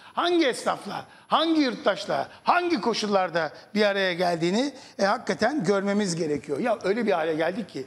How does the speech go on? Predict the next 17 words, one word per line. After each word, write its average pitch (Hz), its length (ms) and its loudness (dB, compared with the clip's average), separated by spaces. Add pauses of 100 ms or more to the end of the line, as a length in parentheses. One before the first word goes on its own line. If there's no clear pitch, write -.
(240)
bayağı 170 340 0
basbaya 143 380 -2
aklımızda 143 480 -4
dalga 139 260 -4
geçiliyor. 220 380 -10 (380)
Adalet 233 400 0
ve 254 80 -4
Kalkınma 226 420 0
Partisi'ni 196 560 -4
ön 269 160 2
koşulsuz 165 520 -6
destekleyenlerin 185 920 -2 (200)
ön 269 180 2
koşulsuz 220 600 -4
desteklemelerinin 196 1040 -2
nedeni 214 480 0 (300)
bir 294 200 0